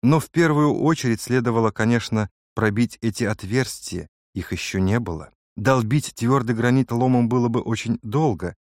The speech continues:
а, как нам уже известно, Сайрес Смит любил действовать решительно. У него еще оставалось некоторое количество нитроглицерина. Это взрывчатое вещество принесло и тут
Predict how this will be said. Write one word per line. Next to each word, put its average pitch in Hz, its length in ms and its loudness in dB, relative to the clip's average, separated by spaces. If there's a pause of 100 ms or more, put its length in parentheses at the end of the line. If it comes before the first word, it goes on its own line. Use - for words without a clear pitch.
(140)
а, 92 120 -4
как - 200 -4
нам 110 200 2
уже 101 200 0
известно, 123 400 -2
Сайрес 113 380 0
Смит 139 240 -2
любил 113 300 0
действовать 113 540 -2
решительно. - 680 -6 (420)
У 98 80 -2
него 107 300 4
еще 123 320 0
оставалось 107 600 -2
некоторое 107 460 -2
количество 107 520 -2
нитроглицерина. 104 920 -2 (300)
Это 92 380 -4
взрывчатое 98 580 -4
вещество 92 600 -4 (320)
принесло 107 480 0
и 110 160 -6 (100)
тут - 320 -6